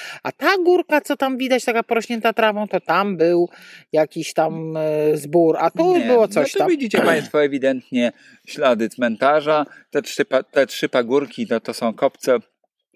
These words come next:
Speaker 2: kurhany usypane,
Speaker 1: A wiecie,
Speaker 2: e,
Speaker 1: tam po prostu trawa, górki i
Speaker 2: a
Speaker 1: dołki.
Speaker 2: tam nic nie widać.
Speaker 1: Także w tym Tumie widać, bo tam jest odbudowana, jest palisada, jest drewniana, e, drewniane. Zresztą wrzucaliśmy zdjęcia nasze, e, w
Speaker 2: Jest wieża.
Speaker 1: strojach,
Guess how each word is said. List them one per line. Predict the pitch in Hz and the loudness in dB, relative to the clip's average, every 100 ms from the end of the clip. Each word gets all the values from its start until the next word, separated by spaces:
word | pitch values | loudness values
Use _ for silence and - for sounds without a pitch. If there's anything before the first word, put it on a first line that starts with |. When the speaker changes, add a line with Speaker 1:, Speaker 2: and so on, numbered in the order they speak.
| _ - - | _ -20 -4
Speaker 2:
kurhany | 127 117 131 131 123 123 | -4 0 0 2 0 0
usypane, | 127 - - 117 113 110 110 - - _ - | -2 -10 -2 0 2 0 -2 -8 -20 _ -6
Speaker 1:
A | - | 0
wiecie, | - 320 - | 0 2 0
Speaker 2:
e, | |
Speaker 1:
tam | 339 349 | 0 -2
po | 370 | -4
prostu | 349 370 | -4 -4
trawa, | - 311 302 285 | 0 0 0 0
górki | 226 208 202 | 0 -2 -6
i | |
Speaker 2:
a | 175 | -4
Speaker 1:
dołki. | 143 135 | -4 0
Speaker 2:
tam | 180 | 0
nic | 240 208 | 0 -4
nie | 120 | -4
widać. | 98 92 90 - - - - | -6 -8 -14 -18 -20 -16 -6
Speaker 1:
Także | 208 214 | -2 -2
w | - | -2
tym | 202 | -2
Tumie | - 269 302 | -2 0 2
widać, | 294 302 165 117 - - _ - | 2 2 0 -2 -10 -14 _ -16
bo | 143 | -12
tam | 151 | -10
jest | 170 202 | -6 -4
odbudowana, | 180 214 226 240 247 175 | -2 -2 0 2 2 2
jest | - | -2
palisada, | - - - 208 226 185 | -10 -8 -4 0 2 2
jest | 147 | 0
drewniana, | 151 151 147 170 160 151 151 - - 180 170 | -2 -2 -2 -2 -2 -2 -2 -6 -16 -20 -6
e, | 156 160 | -2 0
drewniane. | 170 156 165 156 156 151 | 2 0 0 -2 -2 -2
Zresztą | 165 | -4
wrzucaliśmy | 165 170 170 156 - 170 | -6 -6 -4 -4 -4 -6
zdjęcia | - 226 196 165 | 0 2 2 0
nasze, | 151 147 - 160 151 - - - | 0 -4 -2 -2 -2 -6 -20 -12
e, | - 156 156 | 0 2 2
w | - | -2
Speaker 2:
Jest | 175 165 - | -2 -2 0
wieża. | 127 170 | 4 4
Speaker 1:
strojach, | 165 156 160 - | 4 2 0 -6